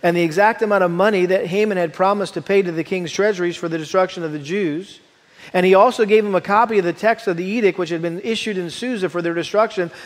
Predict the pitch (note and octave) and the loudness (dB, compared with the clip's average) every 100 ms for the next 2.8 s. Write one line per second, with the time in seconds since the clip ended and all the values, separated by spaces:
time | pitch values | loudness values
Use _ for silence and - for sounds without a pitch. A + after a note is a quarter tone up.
0 | - F#3 G#3+ G#3 F3 D#3+ - A#3+ A#3+ A3 | -2 2 4 4 2 0 2 4 6 4
1 | A#3 - F3 F3+ F3 - - F3+ F3+ D#3 | 2 0 2 2 -2 -12 -2 0 0 -2
2 | A3 B3 C4+ A#3+ E3 D#3 F#3 | 2 6 6 4 2 4 2